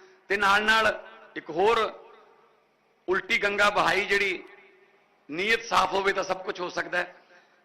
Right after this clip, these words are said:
ਕਿ ਜੀ ਵੀ ਕੇ ਕੰਪਨੀ ਦਾ, ਗੋਇੰਦਵਾਲ ਸਾਹਿਬ ਦਾ ਜਿਹੜਾ ਥਰਮਲ ਪਲਾਂਟ ਸੀ ਪੰਜ ਸੌ ਚਾਲੀ ਮੈਗਾਵਾਟ ਦਾ,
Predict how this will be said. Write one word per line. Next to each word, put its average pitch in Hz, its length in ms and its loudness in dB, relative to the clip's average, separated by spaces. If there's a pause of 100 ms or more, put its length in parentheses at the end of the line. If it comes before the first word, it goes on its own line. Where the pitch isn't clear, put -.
ਕਿ 190 100 -2
ਜੀ 190 240 -6
ਵੀ 220 140 0
ਕੇ 226 120 2
ਕੰਪਨੀ 202 400 -2
ਦਾ, 190 180 2
ਗੋਇੰਦਵਾਲ 190 500 -2
ਸਾਹਿਬ 196 240 -2
ਦਾ 185 340 -4 (260)
ਜਿਹੜਾ 190 120 0
ਥਰਮਲ 196 380 -4
ਪਲਾਂਟ 185 300 -2
ਸੀ 185 80 -8
ਪੰਜ 180 240 -4
ਸੌ 185 80 -6
ਚਾਲੀ 175 280 -2
ਮੈਗਾਵਾਟ 165 440 -2
ਦਾ, - 380 -4